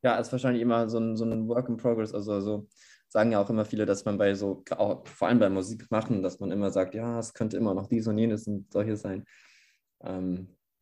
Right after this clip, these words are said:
ist vielleicht auch bei den Videos so. Aber ja, das ist natürlich jetzt der Hinweis, dass alle, die das jetzt hören, mal gleich zu YouTube gehen und sich das, äh, Video angucken, ne? Damit man gleich noch ein visuelles Bild noch zu den Artworks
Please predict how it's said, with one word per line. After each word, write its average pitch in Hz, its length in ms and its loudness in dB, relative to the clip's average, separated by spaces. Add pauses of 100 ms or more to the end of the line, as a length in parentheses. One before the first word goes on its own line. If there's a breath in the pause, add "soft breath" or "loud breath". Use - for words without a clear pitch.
(460)
ist 107 120 -4
vielleicht 101 160 2
auch 101 120 2
bei 95 80 4
den 98 120 0
Videos 98 300 0
so. 85 280 -2 (300)
Aber 143 160 6
ja, 151 120 8
das 98 160 2
ist 123 120 0
natürlich 139 300 6
jetzt - 380 0 (680 soft breath)
der 147 260 10
Hinweis, 139 540 6
dass 117 160 2
alle, 127 180 6
die 131 140 2
das 131 200 0
jetzt - 280 -6
hören, 139 460 6
mal 113 280 0
gleich 127 300 0
zu - 120 -4
YouTube 135 360 -2
gehen 131 260 2
und 113 180 -4
sich 120 240 -10
das, - 320 -10
äh, 104 180 2
Video 113 180 0
angucken, - 280 -4 (140)
ne? 113 280 2 (420 soft breath)
Damit 98 460 -2 (120)
man 98 180 0
gleich 101 360 4
noch 98 160 0
ein 95 420 -2
visuelles 104 540 2
Bild 104 380 2 (180)
noch 123 240 0
zu - 180 4
den 131 140 8
Artworks 107 600 -2